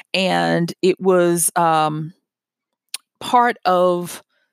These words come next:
the, uh, uh, the, the word of the day that meant, now are you ready for this part? It meant that it was a co-, of consequence, meaning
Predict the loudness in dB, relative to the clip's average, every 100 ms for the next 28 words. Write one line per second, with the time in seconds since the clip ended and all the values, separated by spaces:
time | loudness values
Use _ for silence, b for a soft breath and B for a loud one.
0 | _ _ _ -10 -2 -2 -2 -4 -6 -6
1 | -6 -6 -6 -10 -14 -18 _ _ _ _
2 | _ _ _ _ _ _ -2 -2 -2 -4
3 | -8 -4 0 2 2 0 0 -2 -4 -4
4 | 0 0 0 -4 -8 _ b b b b
5 | -2 0 0 -2 -4 0 2 2 -2 -6
6 | -10 -10 -8 -4 -4 -4 -2 -2 -2 -4
7 | -2 -2 -2 0 0 -2 -10 -4 -2 0
8 | 2 4 2 -4 -14 B B B -2 0
9 | -2 -2 -4 -4 -2 0 0 0 0 -2
10 | -4 -8 -12 -10 -10 -6 -6 -6 -4 0
11 | 0 -2 -6 -10 -10 -14 -14 -6 -2 2
12 | 2 2 -2